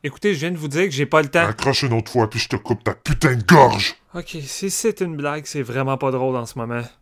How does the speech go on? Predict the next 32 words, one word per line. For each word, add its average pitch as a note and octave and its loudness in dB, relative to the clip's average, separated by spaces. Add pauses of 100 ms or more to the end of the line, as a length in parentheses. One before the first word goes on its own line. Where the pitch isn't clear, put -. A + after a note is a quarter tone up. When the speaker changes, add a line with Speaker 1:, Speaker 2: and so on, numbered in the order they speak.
(220)
Speaker 2:
Ouais, F2 -10
désolé C3+ -6
de G#2+ -2
te G2+ -6
décevoir, F#2+ -8
mais G2+ -4
ce A2 -4
n'est G#2+ -2
pas G2+ -6
une E2+ -10
blague. F2 -12 (480)
En A#2 -8
fait, F#3+ -8
le A#2+ 2
jeu A2 0
est F#2+ -4
simple. F#2+ -10 (420)
Il - -14
suffit F#2+ -10
juste E2+ -10
que C#3+ -6
tu A#2 -10
répondes G2+ -6
à G2 -10
ma F#2 -10
question, F#2+ -10 (360)
et F2 -10
si - -4
la F2+ -6
réponse F#2 -8
me F2 -8
satisfait, - -10